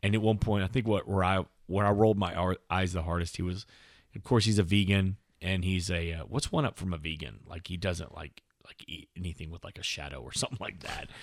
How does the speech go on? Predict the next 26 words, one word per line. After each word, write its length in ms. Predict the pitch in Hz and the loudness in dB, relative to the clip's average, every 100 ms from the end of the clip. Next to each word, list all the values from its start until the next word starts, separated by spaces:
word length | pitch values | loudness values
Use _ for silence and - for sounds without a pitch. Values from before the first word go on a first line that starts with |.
| - 143 - | -10 -8 -2
But 100 | 135 | 4
he 40 | 135 | 6
was 120 | 123 | 6
like, 120 | 113 117 | 2 -2
"At 160 | 110 | 0
first 260 | 135 147 135 | 4 4 4
I 40 | |
used 180 | 117 - | 4 4
to 60 | 104 | 2
do 160 | 104 | 2
it 100 | 95 | 0
health-wise, 640 | - 101 - 85 80 80 98 | -2 -4 -4 -6 -6 -6 -4
and 80 | |
now 160 | 98 98 | -2 0
I 80 | 95 | 0
do 200 | 87 90 | -2 -4
it 80 | 65 | -4
morally." 680 | 80 85 80 78 82 90 - | -4 -4 -4 -6 -14 -16 -10
And 80 | 113 | -10
I'm 80 | 101 | -8
like, 160 | 101 - | -10 -12
"Oh, 100 | 104 - | -14 -14
God, 240 | - 107 | -16 -14
get 120 | 110 | -12
over 140 | 85 78 | -10 -10
yourself. 340 | - 85 | -10 -10